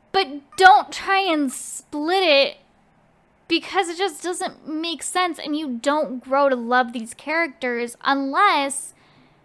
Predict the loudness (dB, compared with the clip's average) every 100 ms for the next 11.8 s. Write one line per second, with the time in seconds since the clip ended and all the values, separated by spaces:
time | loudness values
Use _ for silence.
0 | _ _ _ -4 4 8 8 8 6 4
1 | 2 -2 -2 2 2 0 _ 6 8 8
2 | 2 -2 -4 -4 -8 -6 0 0 0 0
3 | 2 2 0 -2 -2 -6 -4 -4 -4 -4
4 | -2 -2 -2 -2 -4 -8 -8 2 2 2
5 | 0 2 4 4 2 -2 -6 -20 _ _
6 | _ _ _ -4 0 2 2 2 0 -2
7 | -2 0 4 6 6 2 -2 _ _ _
8 | -20 -20 -6 -2 0 2 0 -2 -6 -14
9 | _ _ _ -2 -2 -2 0 2 2 0
10 | 2 4 4 2 -8 -6 -2 0 2 2
11 | 2 -2 -6 -2 -2 -4 -10